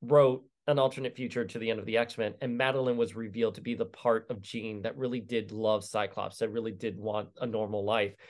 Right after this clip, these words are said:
I'm not saying that has to be it here, but I wish sort of some of those concepts and understandings would have translated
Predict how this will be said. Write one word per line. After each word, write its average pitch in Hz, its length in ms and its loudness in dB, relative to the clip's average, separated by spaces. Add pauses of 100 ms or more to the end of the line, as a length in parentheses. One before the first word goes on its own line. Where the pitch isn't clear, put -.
(200)
I'm 180 100 4
not 180 160 6
saying 165 160 4
that 135 140 2
has 127 180 2
to - 80 -10
be 123 240 -4
it 117 220 2
here, 123 460 2 (300)
but 147 120 8
I 143 40 8
wish 151 320 2 (440)
sort 151 240 6
of 151 120 2
some 143 200 2
of 139 60 0
those 127 220 -2
concepts 120 500 0
and 117 100 -4
understandings 110 680 -4
would 117 100 0
have 101 160 -10
translated 110 800 2